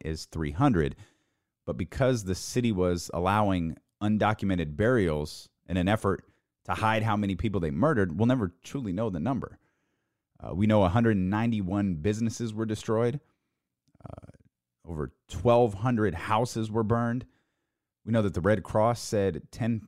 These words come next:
thousand black people were made homeless because of this attack. And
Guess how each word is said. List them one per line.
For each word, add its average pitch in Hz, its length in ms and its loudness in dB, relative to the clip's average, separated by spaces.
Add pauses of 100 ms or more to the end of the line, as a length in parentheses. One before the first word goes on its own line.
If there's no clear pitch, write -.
thousand 107 560 0
black 104 260 -2
people 113 340 -4
were 104 120 -4
made 87 240 0
homeless 120 500 0
because 107 340 -2
of 107 60 -2
this 107 180 -4
attack. 107 440 -2 (1120)
And 80 480 0